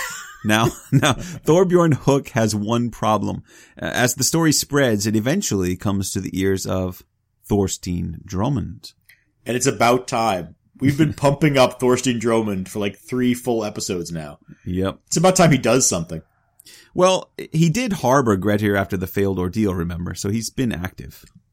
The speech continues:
Speaker 2: Oh, right. They spent a morning laying in bed and comparing their arms.
Speaker 1: <laughs> That's right.
Speaker 2: Uh, Grettir, if you'll remember, poked fun at Thorstein's slender arms, but Thorstein told him that those slender arms would be the only ones to avenge him.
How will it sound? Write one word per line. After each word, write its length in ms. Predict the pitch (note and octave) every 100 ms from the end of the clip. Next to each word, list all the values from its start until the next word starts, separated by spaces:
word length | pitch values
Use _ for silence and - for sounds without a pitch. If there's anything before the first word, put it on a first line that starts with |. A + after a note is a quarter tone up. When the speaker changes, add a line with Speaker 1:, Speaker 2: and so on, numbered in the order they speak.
| - - -
Speaker 2:
Oh, 120 | D3+ B2
right. 280 | A#2+ G#2
They 80 | -
spent 240 | - D3 C#3
a 40 |
morning 380 | B2+ A#2+ A#2 A2+
laying 240 | G#2+ A2+ A#2
in 120 | A2+
bed 140 | A2+ A2
and 80 | G2+
comparing 480 | G#2 - A2+ A2
their 160 | G#2+ F#2+
arms. 540 | G2 G#2+ F#2 F2 -
Speaker 1:
<laughs> 40 | -
That's 320 | - C3 -
right. 240 | - - -
Speaker 2:
Uh, 220 | G#2+ G#2
Grettir, 380 | A2 D3 D3+ C3+
if 80 | B2
you'll 100 | B2+
remember, 340 | C3 C3 B2
poked 440 | A#2 - C#3 C#3 -
fun 340 | - C#3 B2
at 120 | A2+ -
Thorstein's 500 | B2 A#2+ A#2 A2 -
slender 360 | B2+ A#2+ A2+
arms, 520 | A#2+ B2+ A2 G#2 - _ _ _ _
but 120 | B2 -
Thorstein 380 | D3+ C#3+ C#3+ C3+
told 300 | C#3 C3+ B2
him 120 | A#2+
that 100 | G#2+
those 260 | B2+ B2
slender 340 | C3 B2 A#2+ B2
arms 320 | B2+ B2 A#2
would 80 | G#2
be 100 | A#2
the 140 | A2+
only 260 | A2+ A#2+ A2+
ones 340 | A2 G#2+ G#2+
to 160 | - A2
avenge 340 | F#2+ G#2+ A2+
him. 200 | E2+ D#2